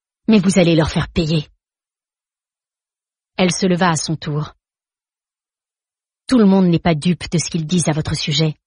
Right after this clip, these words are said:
Reste à savoir pourquoi ils ont décidé de s'en prendre à vous en manipulant le grand public. J'aimerais bien, j'aimerais vraiment posséder votre courage et votre détermination. » «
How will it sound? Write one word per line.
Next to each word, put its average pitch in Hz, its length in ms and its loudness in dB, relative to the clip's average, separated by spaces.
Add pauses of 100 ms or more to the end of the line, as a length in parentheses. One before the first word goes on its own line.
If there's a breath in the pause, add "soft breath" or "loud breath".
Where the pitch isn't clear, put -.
(760)
Reste 202 320 2
à 202 60 2
savoir 175 320 -2
pourquoi 185 380 0
ils 156 200 0
ont 170 60 2
décidé 160 420 -2
de 156 60 -6
s'en 160 160 -2
prendre 160 320 -2
à 165 60 2
vous 175 340 -4
en 160 100 0
manipulant 165 520 2
le 156 100 0
grand 156 160 -4
public. 156 480 -4 (480 loud breath)
J'aimerais 214 320 2
bien, 196 400 0 (960 loud breath)
j'aimerais 208 320 2
vraiment 165 360 2
posséder 165 400 -4
votre 151 240 -4
courage 151 380 -2
et 156 60 -4
votre 156 240 -4
détermination. » « 151 720 -2